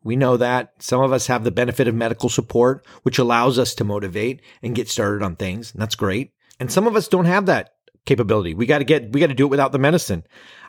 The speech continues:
I currently don't take medicine for my A D H D. It's an absolute slog. Uh, and that requires a set of tools. It requires systems, protocols, community,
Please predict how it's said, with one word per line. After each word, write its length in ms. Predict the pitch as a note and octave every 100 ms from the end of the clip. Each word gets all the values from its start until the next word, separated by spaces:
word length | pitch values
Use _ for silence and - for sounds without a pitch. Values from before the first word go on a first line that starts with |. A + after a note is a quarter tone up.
| -
I 140 | A#2+
currently 560 | D#3 - D3 E3 F3+ F3
don't 380 | A#2+ A#2+ C#3 -
take 440 | E3 E3 - - _ _ -
medicine 380 | B2+ C#3+ - D#3
for 160 | -
my 100 | C3+
A 200 | C3 C3+
D 120 | C3 C3+
H 160 | -
D. 280 | A#2+ C#3 D#3+ - - _
It's 100 | -
an 60 | B2
absolute 680 | B2 B2 B2 - A#2+ B2+ -
slog. 680 | - - A#2 A#2 C#3 E3 - _ _ _ -
Uh, 120 | A#2+ -
and 140 | B2+
that 160 | E3 E3
requires 680 | D#3+ - A#2+ C3+ D#3 - -
a 60 |
set 220 | - A2+ A2
of 40 |
tools. 440 | - E3+ B2+ -
It 160 | - -
requires 360 | D#2+ G2 A2 -
systems, 460 | E3 - C#2+ -
protocols, 580 | - C#3 D3+ - D2 -
community, 600 | - A#2+ D3 F3+ D#2+ D#2+